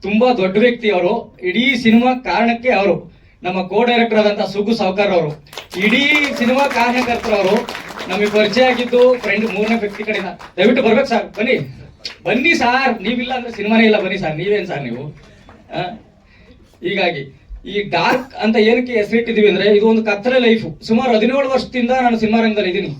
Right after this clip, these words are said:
ಅಸಿಸ್ಟೆಂಟ್ ಡೈರೆಕ್ಟರ್ ಆಗಿ, ಅಸೋಸಿಯೇಟ್ ಡೈರೆಕ್ಟರ್ ಆಗಿ, ಆರ್ಟಿಸ್ಟ್ ಆಗಿ ಎಲ್ಲ ಕೆಲಸ ಮಾಡ್ಕೊ ಬಂದು ಸುಮಾರು ಹನ್ನೆರಡು ಶಾರ್ಟ್ ಫಿಲ್ಮ್ ಡೈರೆಕ್ಷನ್ ಮಾಡಿದ್ದೀನಿ.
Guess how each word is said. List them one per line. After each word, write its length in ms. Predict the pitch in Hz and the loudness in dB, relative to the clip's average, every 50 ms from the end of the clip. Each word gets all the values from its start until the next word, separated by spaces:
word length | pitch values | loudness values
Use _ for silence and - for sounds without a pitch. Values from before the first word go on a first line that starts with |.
| - - - - | -16 -20 -10 -8
ಅಸಿಸ್ಟೆಂಟ್ 460 | - - 208 202 196 233 233 226 214 | -6 -6 -6 -4 -2 0 0 2 0
ಡೈರೆಕ್ಟರ್ 300 | 214 220 214 214 - 208 | 0 -2 -2 -4 -6 -6
ಆಗಿ, 240 | 202 202 208 208 214 | -6 -4 -4 -4 -2
ಅಸೋಸಿಯೇಟ್ 460 | 208 180 180 208 202 214 220 208 208 | -2 -2 0 -2 0 0 0 0 0
ಡೈರೆಕ್ಟರ್ 300 | 208 202 202 202 208 202 | -2 -4 -4 -6 -8 -8
ಆಗಿ, 340 | 190 185 190 196 202 202 - | -8 -6 -6 -6 -8 -8 -8
ಆರ್ಟಿಸ್ಟ್ 500 | - - 170 175 175 233 226 214 - 208 | -8 -4 -4 -2 0 0 0 0 0 -4
ಆಗಿ 480 | 196 190 185 185 190 190 - - - _ _ - - - - _ _ _ _ - | -4 -4 -4 -6 -8 -8 -12 -16 -20 _ _ -20 -20 -20 -20 _ _ _ _ -2
ಎಲ್ಲ 260 | 165 170 190 214 226 | 2 2 4 4 2
ಕೆಲಸ 240 | 233 - - - - | 2 0 -2 -2 0
ಮಾಡ್ಕೊ 340 | 214 214 208 196 196 202 196 | 0 0 0 -2 -6 -6 -6
ಬಂದು 400 | 180 175 175 180 190 196 - - - - _ - | -6 -6 -8 -8 -10 -12 -16 -18 -20 -20 _ -6
ಸುಮಾರು 280 | 214 208 220 233 220 | -4 -2 0 0 0
ಹನ್ನೆರಡು 320 | 196 208 226 262 262 - - | 0 -2 -2 -2 -2 -2 -2
ಶಾರ್ಟ್ 220 | 240 233 226 226 | 0 0 0 0
ಫಿಲ್ಮ್ 200 | 233 240 240 220 | 0 2 2 4
ಡೈರೆಕ್ಷನ್ 360 | 208 214 214 - 226 220 202 | 4 2 2 2 -2 -4 -4
ಮಾಡಿದ್ದೀನಿ. 400 | 196 185 175 170 175 202 208 - | -4 -6 -6 -6 -8 -8 -10 -14